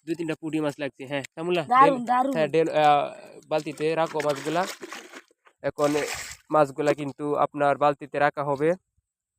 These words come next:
Speaker 1: সামুল্লাহ, সে কিন্তু অনেক এক্সপার্ট মাছ মারার মধ্যে, সে কিন্তু প্রচুর পরিমাণে মাছ মারে। আমাদের এই বাড়ির মধ্যে সে একমাত্র ব্যক্তি যে কিনা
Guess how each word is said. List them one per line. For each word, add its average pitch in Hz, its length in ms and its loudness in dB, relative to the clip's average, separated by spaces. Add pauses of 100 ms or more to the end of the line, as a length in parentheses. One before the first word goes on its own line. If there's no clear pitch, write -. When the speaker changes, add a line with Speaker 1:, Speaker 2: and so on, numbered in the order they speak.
(840)
Speaker 1:
সামুল্লাহ, 156 380 4
সে 151 180 4
কিন্তু 147 320 -2
অনেক 156 220 4
এক্সপার্ট 160 640 0 (260)
মাছ 143 260 2
মারার 135 260 2 (880)
মধ্যে, 135 380 0 (460)
সে 151 100 -8
কিন্তু 143 200 -8
প্রচুর 165 400 -2
পরিমাণে 151 400 -2
মাছ 131 260 0
মারে। 123 220 -4
আমাদের 131 300 0
এই 147 100 0
বাড়ির 147 260 0
মধ্যে 139 400 -4
সে 151 240 -2
একমাত্র 147 480 -2
ব্যক্তি 147 320 -6
যে 139 180 -6
কিনা 139 260 -2